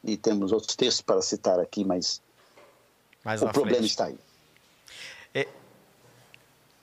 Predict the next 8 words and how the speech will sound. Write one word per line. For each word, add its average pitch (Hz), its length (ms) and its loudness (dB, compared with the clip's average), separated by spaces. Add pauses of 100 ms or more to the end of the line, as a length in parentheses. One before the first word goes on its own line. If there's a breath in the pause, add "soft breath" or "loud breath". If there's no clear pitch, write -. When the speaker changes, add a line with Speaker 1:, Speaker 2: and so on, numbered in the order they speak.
(420)
Speaker 2:
é, - 40 -6
pastor, 151 420 2
é, 135 180 2
eu 139 140 -2
tava 156 200 2
pensando 139 440 0
aqui, 104 360 -4 (160)
é, 101 440 2